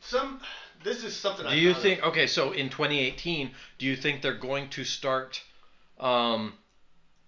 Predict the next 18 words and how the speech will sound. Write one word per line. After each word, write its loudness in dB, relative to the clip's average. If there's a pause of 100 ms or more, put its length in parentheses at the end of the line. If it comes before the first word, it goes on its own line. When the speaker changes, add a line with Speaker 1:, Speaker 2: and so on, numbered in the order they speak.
(1080)
Speaker 1:
I, 2
Speaker 2:
do 4
you 10
Speaker 1:
I 2
Speaker 2:
think 4
they're 6
going 4
to 0
start 2 (160)
Speaker 1:
Talking 0
about -10
it. -4
Speaker 2:
limiting 2
access 4
to -4
certain -2
websites? 2 (240)
Speaker 1:
No, -2